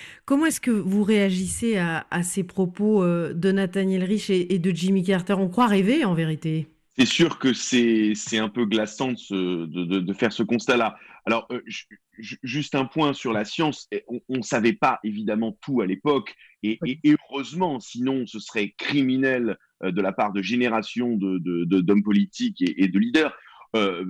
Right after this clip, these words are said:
Speaker 2: simplement, depuis, il y a énormément de travaux scientifiques qui ont eu lieu, et, et on doit, euh, reconnaître, euh, l'immensité de, de la production qu'a eu le, le giec et tous les chercheurs qui y sont associés pour permettre de bien mieux comprendre les effets du changement climatique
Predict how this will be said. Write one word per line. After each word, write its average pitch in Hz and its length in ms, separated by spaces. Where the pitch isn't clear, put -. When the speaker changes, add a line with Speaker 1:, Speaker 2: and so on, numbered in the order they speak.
Speaker 2:
simplement, 123 720
depuis, 143 480
il 135 60
y 113 60
a 85 60
énormément 131 720
de 104 40
travaux 101 220
scientifiques - 460
qui 92 60
ont 92 60
eu 98 60
lieu, 135 300
et, 98 180
et 101 140
on 101 120
doit, 101 400
euh, 82 220
reconnaître, 123 680
euh, 78 560
l'immensité 123 800
de, 95 180
de 90 140
la 95 80
production 107 500
qu'a 92 140
eu 101 160
le, 90 240
le 104 80
giec 110 340
et 92 60
tous 135 140
les 120 100
chercheurs 110 360
qui 95 120
y - 20
sont 101 200
associés 98 440
pour 95 100
permettre 110 280
de 104 80
bien 104 240
mieux 117 180
comprendre 120 500
les 98 120
effets 101 160
du 95 100
changement 98 320
climatique 98 500